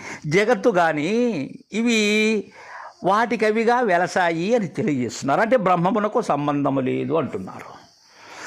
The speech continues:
అయితే అది ఏ బ్రహ్మము? వారు చెప్పేటువంటిది మాయా సబలిత బ్రహ్మం. కానీ దానికి కూడా వీరు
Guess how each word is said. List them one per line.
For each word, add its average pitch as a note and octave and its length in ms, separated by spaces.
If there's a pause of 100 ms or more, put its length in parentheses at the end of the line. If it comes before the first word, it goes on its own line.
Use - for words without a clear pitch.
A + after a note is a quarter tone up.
(180)
అయితే A#3+ 200
అది A#3+ 180
ఏ A3+ 220
బ్రహ్మము? C#4 560 (1200)
వారు A3+ 220
చెప్పేటువంటిది A#3 720
మాయా G#3+ 360
సబలిత G3 400
బ్రహ్మం. G2+ 280 (500)
కానీ C4 200
దానికి A#3 680
కూడా C4 300
వీరు E3+ 540